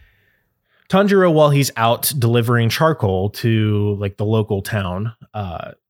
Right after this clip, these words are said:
comes back to his family's home to find that his entire family of both his mother and his, like, seven siblings, all the way down to, like, three years old, have all been murdered, like, gruesomely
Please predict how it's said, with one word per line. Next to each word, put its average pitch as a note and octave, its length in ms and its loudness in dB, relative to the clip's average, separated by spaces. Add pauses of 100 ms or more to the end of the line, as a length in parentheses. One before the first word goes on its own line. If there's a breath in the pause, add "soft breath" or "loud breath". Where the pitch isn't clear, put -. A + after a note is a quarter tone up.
(420)
comes D#3 280 0
back C3+ 260 0
to - 80 0
his A#2+ 140 0
family's A2+ 360 -2
home F#2+ 400 -2
to A#2 120 -2
find A2+ 380 0
that G#2+ 80 -2
his A2 160 -2
entire A#2 500 0
family G2 640 -6
of G2 500 -4
both A2 260 -4
his G2+ 200 -4
mother D3 560 2 (320 soft breath)
and A2 160 -4
his, G#2+ 200 -2
like, G2+ 280 -6
seven A#2+ 520 0
siblings, G2 640 -4
all A#2+ 200 0
the B2 60 -2
way A2+ 120 0
down A2 240 0
to, A2 60 -4
like, G2+ 260 -4 (420)
three B2 280 0
years A2 320 2
old, G2+ 440 -2
have A2+ 160 0
all A2+ 200 0
been G#2 180 2
murdered, G2+ 640 0 (140)
like, G2 140 -6
gruesomely G2 800 -2